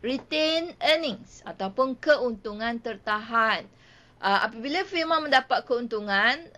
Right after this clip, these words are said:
okey, selain daripada, uh, membahagikan keuntungan tersebut dalam bentuk dividen kepada pemegang-pemegang saham, apa yang perlu, boleh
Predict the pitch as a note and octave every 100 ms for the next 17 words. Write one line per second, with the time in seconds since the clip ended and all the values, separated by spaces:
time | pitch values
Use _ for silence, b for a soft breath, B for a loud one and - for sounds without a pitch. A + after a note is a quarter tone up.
0 | G3 G3 A3 G#3+ - - - - A3+ A#3
1 | D#4+ E4 C4 A#3+ B3+ A#3+ G#3 B3 B3 B3
2 | b b - G3 G3+ G3+ G3+ G3+ G#3 G#3+
3 | A3+ A#3 C#4+ C#4+ C4+ A#3+ - B3+ A3+ B3+
4 | A3+ A3 G#3 G3 G3 B3 C4 G#3+ G#3 G#3
5 | G3 F#3+ F#3 G3 C#4 E4 C4+ A#3 G#3 G3
6 | G#3 G3 G#3+ B3 C#4 G3+ G3 F#3 - E3+
7 | G3 A#3 C#4+ - G#3+ D#4+ E4 D4 C4+ B3
8 | G#3 G#3+ A#3+